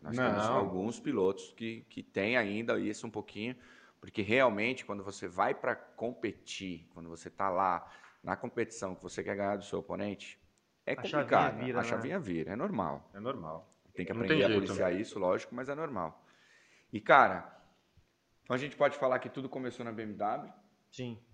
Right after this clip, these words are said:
Speaker 1: A B M W, querendo ou não, antes de você competir, você chegou a andar um pouquinho com ela?
Speaker 3: Sim, essa B M W eu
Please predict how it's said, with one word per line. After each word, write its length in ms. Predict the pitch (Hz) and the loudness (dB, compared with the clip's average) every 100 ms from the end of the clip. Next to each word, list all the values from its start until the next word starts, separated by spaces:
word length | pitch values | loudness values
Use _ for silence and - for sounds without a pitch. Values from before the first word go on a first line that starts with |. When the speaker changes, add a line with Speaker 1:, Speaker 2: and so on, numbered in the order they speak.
| _ _ _ _ | _ _ _ _
Speaker 1:
A 100 | 98 | -8
B 140 | 92 | -6
M 120 | 101 98 | -6 0
W, 400 | 104 104 104 98 | 0 2 -2 -6
querendo 340 | 104 98 98 | -8 -8 -8
ou 60 | 95 | -10
não, 160 | 98 | -10
antes 140 | 101 - | -10 -12
de 80 | 98 | -14
você 120 | 101 | -14
competir, 380 | 95 95 90 107 | -14 -14 -14 -12
você 200 | 110 107 | -12 -12
chegou 320 | 107 92 107 | -12 -8 -6
a 40 | |
andar 200 | 95 92 | -4 -4
um 60 | 107 | -4
pouquinho 360 | 104 - 101 | -6 -12 -14
com 160 | 95 90 | -12 -10
ela? 280 | 92 139 185 - _ _ _ _ | -8 -10 -14 -20 _ _ _ _
Speaker 3:
Sim, 280 | - 135 135 | -12 -12 -6
essa 280 | 147 147 180 | -6 0 2
B 120 | 170 | 2
M 120 | 180 | 0
W 480 | 175 160 165 185 180 | 4 6 6 4 0
eu 920 | 156 151 156 151 151 143 143 135 127 | 2 4 4 2 0 0 0 -2 -4